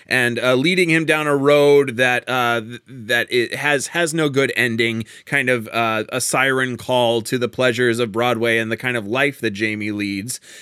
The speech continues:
And over and over, both Jamie and Edmund, they're like, they repeatedly call each other pals or they're, they're, they're each other's wingmen throughout the play, especially in this kinda tense family relationship. They will consistently stand up for each other, um,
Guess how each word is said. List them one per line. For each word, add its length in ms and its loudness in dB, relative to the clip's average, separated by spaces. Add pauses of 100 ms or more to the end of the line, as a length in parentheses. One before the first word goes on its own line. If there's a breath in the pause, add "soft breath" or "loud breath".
(120 loud breath)
And 220 0
over 300 4
and 100 0
over, 260 4
both 320 0
Jamie 300 2
and 100 0
Edmund, 360 0
they're 160 2
like, 300 0
they 180 2 (100)
repeatedly 500 0
call 200 2
each 120 -2
other 160 -4
pals 760 0
or 460 0 (260 loud breath)
they're, 160 2
they're, 260 0
they're 220 0
each 140 0
other's 220 2
wingmen 720 -2
throughout 380 0
the 80 -8
play, 400 -8 (200 soft breath)
especially 540 0
in 120 -2
this 160 0
kinda 240 -4
tense 380 -4
family 320 0
relationship. 680 -4
They 120 0
will 180 0
consistently 720 -4
stand 320 -2
up 160 -2
for 140 -2
each 200 -2
other, 360 0 (380 loud breath)
um, 540 -2